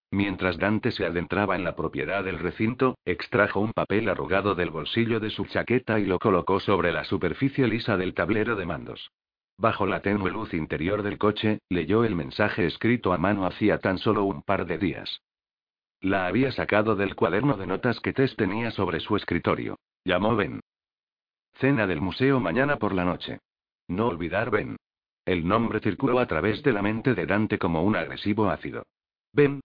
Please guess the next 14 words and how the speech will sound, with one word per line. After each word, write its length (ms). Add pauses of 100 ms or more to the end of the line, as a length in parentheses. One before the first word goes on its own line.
el 160
tipo 300
con 160
el 160
que 120
Tess 220
había 320
estado 320
en 140
la 100
elegante 500
exposición 720
de 140
arte. 320